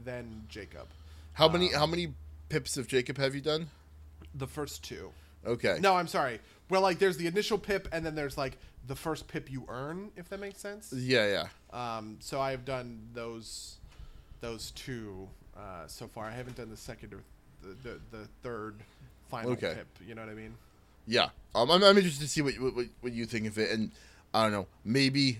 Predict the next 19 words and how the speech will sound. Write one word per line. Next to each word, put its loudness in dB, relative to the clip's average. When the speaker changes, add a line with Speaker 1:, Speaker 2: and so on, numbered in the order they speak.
Speaker 2:
I 8
would 4
have 2
thought 6
differently 0
if 0
I 6
did -4
it -2
in -6
different -4
order, 2
but 6
I, 10
I 4
really 2
enjoyed -4
Jacob's -4
stuff. -6